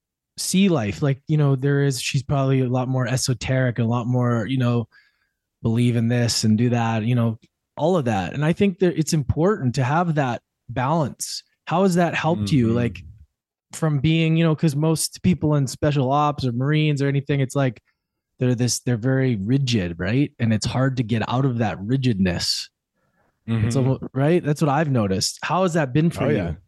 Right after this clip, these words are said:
Speaker 1: Like, how has that been for you in the work that you do at being able to have that, that well-rounded perspective, or that be able to, to kinda go there and have a little bit of that esoteric stuff?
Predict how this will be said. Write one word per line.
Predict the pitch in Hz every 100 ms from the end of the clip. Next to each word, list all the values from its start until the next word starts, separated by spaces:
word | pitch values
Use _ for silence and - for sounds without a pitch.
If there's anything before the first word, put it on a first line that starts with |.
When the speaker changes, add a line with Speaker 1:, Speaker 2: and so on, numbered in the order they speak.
| _
Speaker 1:
Like, | 131 120
how | 117 156
has | 147
that | 139 127
been | 143
for | 139
you | 131 127 123 113 - -
in | 143 139
the | 123
work | 127 143 143
that | 139
you | 123
do | 113 139 139
at | 104 120
being | 131 131
able | 127 127
to | - 123
have | - 131 139 127
that, | 127 113 _ _ - _ _ -
that | 117 110
well-rounded | 90 110 127 135 139 123 117 127 135 123 -
perspective, | 117 - - 110 - 92 85 90
or | 101
that | 92 78 - -
be | 131
able | 120 113
to, | - 110 95 -
to | - 110
kinda | 123 120 107
go | 113 143 151
there | 117 104 98 90
and | -
have | 101 143 156
a |
little | 156 139
bit | 131
of | 127
that | 120
esoteric | 131 117 135 - 127 113 -
stuff? | - 147 - -